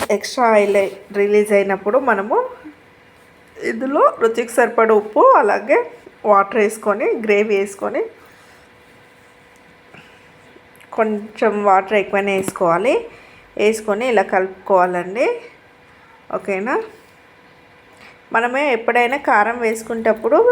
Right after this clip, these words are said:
స్టవ్ని హై ఫ్లేమ్లో పెట్టుకొని స్ట-, కారం వేసుకొని కలుపుకోవాలి. అప్పుడు కారం వేగాక వాటర్ అయితే వేసుకోవాలి.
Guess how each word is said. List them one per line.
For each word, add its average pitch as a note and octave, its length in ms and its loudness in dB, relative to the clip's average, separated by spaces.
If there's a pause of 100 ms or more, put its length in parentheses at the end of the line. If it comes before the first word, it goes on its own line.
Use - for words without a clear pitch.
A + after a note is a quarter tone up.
(160)
స్టవ్ని G#3+ 500 -2 (520)
హై G#3 120 4 (120)
ఫ్లేమ్లో A3+ 340 0 (120)
పెట్టుకొని G#3+ 420 0 (120)
స్ట-, - 240 -2 (380)
కారం A3 340 2
వేసుకొని A3 420 -4
కలుపుకోవాలి. G3+ 680 2 (540)
అప్పుడు A#3 220 0 (100)
కారం A#3 380 2
వేగాక G#3+ 440 -2 (560)
వాటర్ G#3 340 2
అయితే G#3 220 0
వేసుకోవాలి. G3+ 600 0